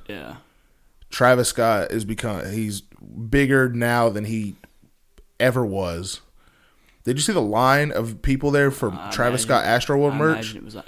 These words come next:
Speaker 1: was massive.
Speaker 2: It was one thousand two hundred people long.
Speaker 1: Jesus.
Speaker 2: Just not for tickets to the s-, to the show.
Speaker 1: To get merchandise.
Speaker 2: To get merchandise.
Speaker 1: Uh, did, who wears concert shirts?
Speaker 2: That's, uh, the
Speaker 1: My dad does from, like,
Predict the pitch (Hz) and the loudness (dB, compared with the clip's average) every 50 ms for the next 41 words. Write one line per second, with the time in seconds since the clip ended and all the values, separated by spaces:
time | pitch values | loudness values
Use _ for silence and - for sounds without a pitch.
0 | 104 107 107 107 98 - - - - - - - - - 92 113 110 104 110 120 | -14 -14 -14 -14 -16 -18 -18 -20 -20 -20 -20 -18 -12 -6 -4 -4 -4 -2 -2 -2
1 | 135 135 135 139 127 131 127 123 117 104 123 117 113 113 104 95 95 117 117 101 | -2 -2 2 2 4 4 2 2 -2 -4 -2 -2 -2 -2 -4 -6 -4 -4 -4 -4
2 | 98 95 101 101 98 92 87 90 87 - 120 120 120 123 120 117 107 101 98 95 | -4 -4 -4 -4 -4 -6 -6 -8 -10 -12 -12 -10 -10 -8 -8 -8 -10 -12 -14 -14
3 | - 127 123 143 143 - - 104 113 120 120 127 143 156 - - 185 143 - - | -8 0 2 2 2 2 -2 -8 -6 -4 0 2 2 2 2 0 -2 -2 0 -2
4 | 160 147 147 135 - - - 147 107 101 - - - - _ _ _ - - 131 | -2 -2 -2 -6 -6 -4 -4 -2 -2 -2 -4 -4 -6 -8 _ _ _ -6 -4 -4
5 | 104 - - 147 131 107 90 82 - 113 120 113 104 - - 117 110 107 - - | -2 0 2 2 2 2 2 0 -6 -8 -10 -10 -12 -12 -14 -14 -14 -14 -16 -18
6 | - - - - - - 131 - - 98 107 113 123 135 139 - - 92 87 85 | -20 -18 -10 -6 -4 -2 -2 -2 -4 -4 -2 2 2 2 2 0 -4 -8 -8 -8
7 | 67 57 53 - - - - - - _ - - _ _ _ _ _ _ _ _ | -10 -10 -12 -12 -12 -14 -14 -14 -18 _ -20 -20 _ _ _ _ _ _ _ _
8 | _ _ _ _ _ _ _ _ _ _ _ - _ _ _ - - 131 123 127 | _ _ _ _ _ _ _ _ _ _ _ -20 _ _ _ -20 -20 -20 -20 -18
9 | - 127 - _ _ _ _ - - - - - - - 190 202 240 262 233 - | -18 -18 -18 _ _ _ _ -20 -20 -20 -20 -20 -16 -12 -12 -10 -10 -10 -12 -14
10 | - - _ - - - - 117 113 117 - - - - _ _ - - - - | -18 -20 _ -20 -20 -18 -18 -18 -18 -20 -20 -20 -20 -20 _ _ -20 -20 -20 -20
11 | - - - - - _ _ _ _ - _ _ _ _ _ _ - 135 135 - | -20 -20 -20 -20 -20 _ _ _ _ -20 _ _ _ _ _ _ -6 -6 -4 -2
12 | 104 127 127 117 117 92 - - 165 170 135 143 139 147 156 151 135 127 123 120 | -2 -2 -2 -2 -4 -6 0 2 2 2 2 0 2 2 2 0 0 -2 -4 -4
13 | 120 117 - 131 123 120 110 110 | -4 -4 -6 -6 -6 -4 -6 -8